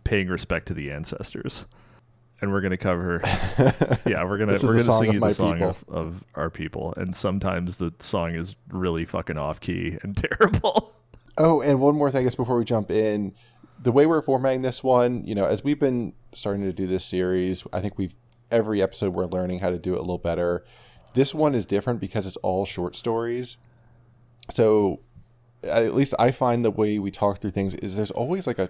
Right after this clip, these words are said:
Speaker 2: at least ten minutes of discussion just about an author's style and this or that. And then there's a lot of this, once you know what a, what a Woolston-esque lo-fi prose chapter reads like,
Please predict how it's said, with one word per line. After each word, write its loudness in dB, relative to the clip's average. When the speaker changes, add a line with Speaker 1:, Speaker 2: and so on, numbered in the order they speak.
Speaker 2:
at -8
least -2
ten -2
minutes -2
of -12
discussion -2
just -10
about -2
an -2
author's -2
style 4
and -4
this -4
or -2
that. -2
And 0
then 4
there's 4
a 6
lot 6
of 6
this, 4
once 2
you 2
know 6
what 4
a, 6
what -2
a 2
Woolston-esque 0
lo-fi 2
prose 0
chapter 0
reads -4
like, -2